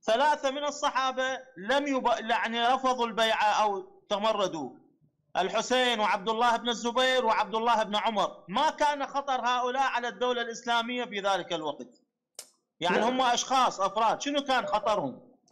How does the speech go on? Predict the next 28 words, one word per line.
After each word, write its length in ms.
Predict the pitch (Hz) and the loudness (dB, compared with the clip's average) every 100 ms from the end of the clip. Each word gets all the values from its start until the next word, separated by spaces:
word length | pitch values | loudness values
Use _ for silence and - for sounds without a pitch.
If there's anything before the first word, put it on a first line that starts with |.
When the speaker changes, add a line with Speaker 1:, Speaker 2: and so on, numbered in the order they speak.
| - | 0
Speaker 2:
ما 140 | 139 | 4
هو 100 | 196 | 6
Speaker 1:
بحيث 280 | 269 240 233 | 6 4 4
Speaker 2:
أشخاص 380 | 285 240 240 247 | 2 4 6 6
Speaker 1:
أنه 180 | 240 240 | 6 4
Speaker 2:
ما... 160 | 220 | 4
بص، 180 | 214 - | 4 4
Speaker 1:
اضطر 200 | 254 - | 2 2
الأمر 340 | 160 165 262 254 | 4 4 4 4
Speaker 2:
الأشخاص 200 | 240 233 | 4 6
Speaker 1:
أن 60 | |
Speaker 2:
ما 100 | 180 | 2
فيش 200 | 160 - | 2 2
Speaker 1:
نحرك 180 | 240 185 | 2 4
Speaker 2:
خطر 100 | 165 | 4
Speaker 1:
الجيش 320 | 180 269 220 | 2 2 0
Speaker 2:
عليهم. 60 | 226 | -2
Speaker 1:
لقتاله. 640 | 247 233 247 233 175 - - - _ | -4 -2 2 2 2 -4 -12 -20 _
Speaker 2:
بص، 300 | - 214 220 | 2 2 2
الأشخاص 720 | - 180 170 156 - 196 185 | 2 2 4 0 2 2 2
ما 100 | 160 | -2
فيش 180 | 156 185 | -4 -2
خطر 120 | - | 0
Speaker 1:
أتحرك 160 | 143 226 | 2 2
Speaker 2:
عليهم. 340 | 220 262 254 | 2 2 0
Speaker 1:
جيش 440 | 247 269 285 240 - | 0 0 0 -4 -2
قوامه 440 | 240 247 269 262 | 0 2 2 2
ثلاثون، 640 | 254 254 254 254 285 285 | 0 2 2 0 -2 0